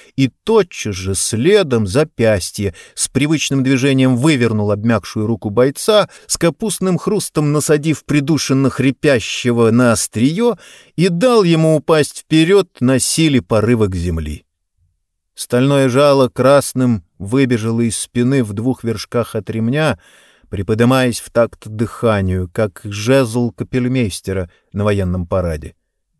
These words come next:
С раскромсанными внутренностями мужик был ещё жив,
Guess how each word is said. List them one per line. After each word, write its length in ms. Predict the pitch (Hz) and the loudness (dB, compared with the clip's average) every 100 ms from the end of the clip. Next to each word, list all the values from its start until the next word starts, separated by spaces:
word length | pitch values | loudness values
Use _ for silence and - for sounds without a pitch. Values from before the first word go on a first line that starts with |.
| _ - | _ -6
С 100 | 127 | 0
раскромсанными 880 | 151 - 180 196 - - 139 139 135 | 0 2 0 0 0 -2 0 0 0
внутренностями 1000 | 151 196 139 104 92 85 - 85 82 - _ _ _ | 0 -2 -4 -4 -4 -8 -6 -6 -6 -10 _ _ _
мужик 420 | 117 160 175 160 | -2 2 2 2
был 200 | 143 160 | 0 0
ещё 380 | 160 160 - 165 | 0 -4 -4 -6
жив, 560 | 131 104 87 - _ | -4 -4 -6 -10 _